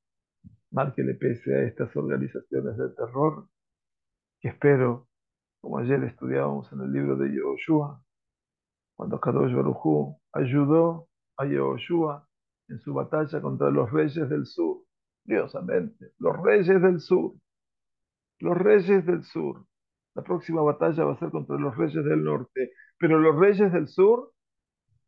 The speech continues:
Yoshua atacó por sorpresa y cuando escapaban, Akadosh Baruj Hu arrojó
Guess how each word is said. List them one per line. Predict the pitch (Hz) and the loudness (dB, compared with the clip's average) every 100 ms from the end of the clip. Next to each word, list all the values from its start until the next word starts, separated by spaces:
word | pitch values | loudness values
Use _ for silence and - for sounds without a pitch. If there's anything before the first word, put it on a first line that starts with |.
| _ _ _ _ _ _ _ | _ _ _ _ _ _ _
Yoshua | 131 127 160 156 143 | -12 -10 -8 -6 -6
atacó | 139 131 151 | -8 -6 -6
por | 143 135 | -6 -10
sorpresa | - 139 143 165 151 151 - _ _ _ _ _ _ _ _ _ | -10 -12 -6 -6 -6 -8 -10 _ _ _ _ _ _ _ _ _
y | - | -12
cuando | - - 64 | -10 -8 -8
escapaban, | - 123 107 80 76 65 | -10 -10 -2 0 2 0
Akadosh | 127 127 131 135 | -4 -8 -6 -6
Baruj | 131 123 - | -8 -10 -6
Hu | 147 143 | -6 -6
arrojó | - 120 113 - 147 135 - | -8 -12 -12 -6 -2 -2 -4